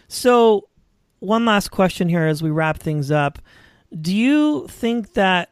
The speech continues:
an entrepreneur requires a special skill set, that people are just have this naturally, or, or can anyone choose this particular path?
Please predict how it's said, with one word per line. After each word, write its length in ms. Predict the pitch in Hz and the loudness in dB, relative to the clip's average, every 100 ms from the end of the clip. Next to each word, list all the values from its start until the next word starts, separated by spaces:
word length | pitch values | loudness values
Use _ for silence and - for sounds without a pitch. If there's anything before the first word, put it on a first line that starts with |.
| _ - | _ -4
an 140 | 170 | -2
entrepreneur 760 | 175 175 - 160 160 160 160 - - - | -2 -4 -4 -2 0 0 -2 -4 -18 -12
requires 680 | 156 - - 160 160 165 - | -12 -10 -6 -4 -2 -4 -6
a 80 | 147 | -12
special 440 | - 147 139 143 | -6 -6 -4 -8
skill 460 | - - - 202 233 | -10 -12 -2 0 0
set, 420 | - 294 359 - | 0 -2 -2 -8
that 240 | 165 - - | -6 -6 -6
people 320 | 190 170 160 | -8 -4 -2
are 80 | 151 | -2
just 400 | 147 151 - _ _ _ _ _ _ | -2 -4 -6 _ _ _ _ _ _
have 300 | - 202 190 | -4 0 0
this 200 | 180 - | 0 -2
naturally, 440 | 185 208 - 285 254 | 0 0 0 0 0
or, 440 | 180 180 175 170 | 0 2 2 -2
or 160 | 180 175 | -6 -6
can 240 | - 180 | -4 -6
anyone 600 | 170 175 180 160 151 147 | -4 -2 0 0 -2 -4
choose 340 | - 170 160 143 | -6 -2 -2 -2
this 220 | 151 - | -4 -4
particular 560 | 147 - 143 143 131 | -12 -8 -8 -6 -8
path? 580 | 123 139 - - - _ | -8 -12 -14 -18 -20 _